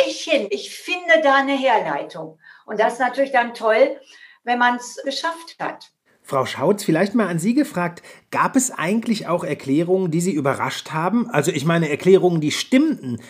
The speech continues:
Speaker 2: Also sowas, wo Sie gedacht haben, "Das muss doch einfach ausgedacht sein. Das kann doch nicht sein, dass das jetzt die Wahrheit ist."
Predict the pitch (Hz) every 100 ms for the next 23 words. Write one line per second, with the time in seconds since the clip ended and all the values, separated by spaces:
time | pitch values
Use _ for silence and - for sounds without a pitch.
0 | - 139 143 147 202 208 190 185 151 165
1 | 175 190 175 160 190 254 277 - 240 208
2 | 202 - 226 277 196 160 147 160 151 156
3 | 240 247 214 202 214 196 175 151 - 220
4 | - 180 196 262 175 123 117 120 -